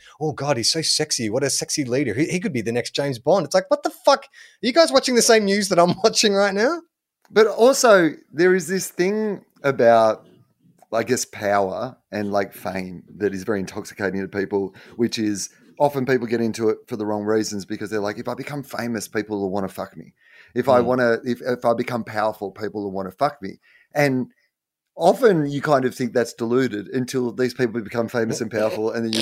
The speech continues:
Speaker 2: realise everyone wants to fuck 'em, <laughs> and you're like, "Oh, they were actually right."
Speaker 1: <laughs> It
Speaker 2: Like,
Speaker 1: really is
Speaker 2: there,
Speaker 1: true.
Speaker 2: remember during the pandemic, like, there was just lists of who the hottest chief
Speaker 1: Doctors
Speaker 2: health
Speaker 1: were.
Speaker 2: officers
Speaker 1: Yeah.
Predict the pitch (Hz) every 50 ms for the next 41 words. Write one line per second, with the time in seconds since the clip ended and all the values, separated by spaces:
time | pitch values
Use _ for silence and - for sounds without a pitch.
0 | 110 113 110 110 110 107 117 113 107 117 113 110 110 110 - - 120 - 131 131
1 | - 143 117 117 135 - 240 180 185 240 226 147 143 220 - 233 190 180 180 160
2 | 165 170 190 185 202 240 226 - - 202 165 151 147 175 233 233 143 127 - 78
3 | - - _ _ _ _ - - - _ _ - - - _ - - - 185 -
4 | 214 226 233 220 233 233 254 262 247 196 151 156 165 226 226 233 254 233 226 240
5 | 254 269 277 294 302 254 262 262 247 226 208 202 - 185 165 165 156 143 147 147
6 | 170 202 - - - _ - 180 170 170 - 165 170 170 170 165 156 180 180 143
7 | 143 139 143 151 160 156 - - 147 143 127 123 139 147 139 127 131 - - -
8 | 127 120 127 127 123 - - - _ _ _ _ _ _ _ - - 151 143 117
9 | 107 - - 120 117 104 - - 110 101 98 98 - - 120 117 110 160 160 156
10 | 160